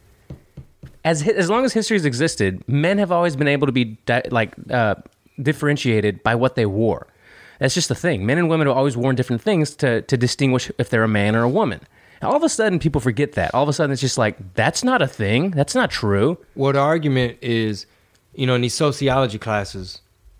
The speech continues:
Speaker 2: which are usually kind of Marxist principles, you know, you're gonna learn in a sociology class, you're gonna learn about Karl Marx.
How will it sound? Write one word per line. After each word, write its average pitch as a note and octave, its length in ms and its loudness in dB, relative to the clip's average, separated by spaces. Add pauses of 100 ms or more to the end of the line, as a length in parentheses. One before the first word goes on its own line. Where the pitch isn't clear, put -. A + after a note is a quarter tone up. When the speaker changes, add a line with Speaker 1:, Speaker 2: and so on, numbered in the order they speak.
(140)
Speaker 2:
which A2 520 -6 (100)
are A2+ 140 -2
usually A2 600 -2 (380)
kind C3+ 200 0
of G2 120 -4
Marxist A2 800 0
principles, - 720 -2
you A2 80 -6
know, G#2+ 80 -2
you're A#2+ 220 2
gonna C#3+ 160 2
learn A#2 260 -2
in A#2+ 140 -6
a - 20 -2
sociology F3+ 640 -2
class, F3+ 380 -2 (480)
you're D#3 140 0
gonna F3+ 140 2
learn D3 220 2
about A#2+ 240 -4
Karl B2+ 260 2
Marx. G#2+ 480 -4